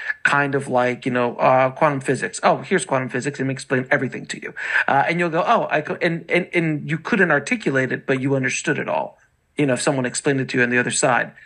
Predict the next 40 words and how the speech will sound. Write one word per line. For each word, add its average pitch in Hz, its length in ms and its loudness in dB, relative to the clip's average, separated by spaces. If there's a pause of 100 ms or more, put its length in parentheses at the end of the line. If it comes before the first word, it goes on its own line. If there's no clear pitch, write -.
(280)
So - 460 0 (140)
it 156 180 -2
kind 196 300 2
of 175 80 -2
is 156 140 -4
interesting 180 500 -4
what 143 100 -4
you're 135 100 -2
saying 233 360 2
is 147 140 -2
like, 139 300 -2 (840)
it, - 320 -4 (760)
I'm 196 280 4
not 202 120 4
sure 202 140 -2
how 180 140 2
that 156 300 2
me-, 156 420 0
meshes 143 400 0
with 139 160 -4
what 131 140 -6
you're 135 160 0
saying. 120 420 -4
So 139 300 -4 (160)
have 147 160 2
you, 165 180 -4 (420)
have 139 180 2
you 147 80 -4
talked 147 320 0
to, - 160 -6 (320)
or - 80 -6
heard 165 260 2
about 165 300 2
that, 156 220 2
or 123 440 -6
what's 156 180 -4
your 165 80 0
feelings 147 400 -4
on - 160 -8
that? - 220 -8